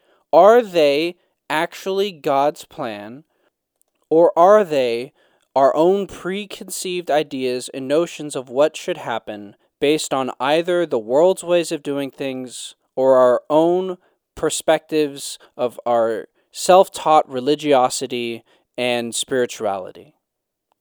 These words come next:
We need to cut away all of the extra access chaff and weeds that pollute our mind and our heart,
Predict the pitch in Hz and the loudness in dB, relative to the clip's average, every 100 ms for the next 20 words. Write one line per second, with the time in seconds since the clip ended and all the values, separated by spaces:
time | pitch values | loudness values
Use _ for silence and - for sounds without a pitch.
0 | _ _ _ _ - 123 127 139 156 180 | _ _ _ _ -10 -8 -6 -4 -2 -4
1 | 196 196 _ _ _ - - - - - | -6 -10 _ _ _ -12 -12 -12 -10 -2
2 | 170 202 208 208 208 120 - _ _ _ | 0 2 4 6 6 2 -4 _ _ _
3 | _ _ _ - _ 123 151 190 208 - | _ _ _ -20 _ 4 6 6 4 0
4 | 143 127 117 117 107 - - 160 - - | 0 0 -4 -12 -12 -12 0 0 0 -8
5 | - 190 196 180 - 156 175 - 185 180 | -4 2 4 4 0 -2 -2 -4 -2 -2
6 | - - - 185 196 202 - _ _ _ | -4 -12 -6 -2 0 -2 -6 _ _ _
7 | _ _ - 131 120 110 160 208 214 214 | _ _ -4 -2 -2 -6 -8 -6 -8 -12
8 | 185 - - - _ 139 120 110 - 123 | -12 -12 -12 -16 _ 0 2 0 -6 -6
9 | 151 226 - 190 185 160 160 165 160 151 | -4 -4 -2 0 2 2 0 0 -4 -4
10 | 143 143 135 - 123 107 117 - | -4 -4 -6 -4 -2 -2 -4 -14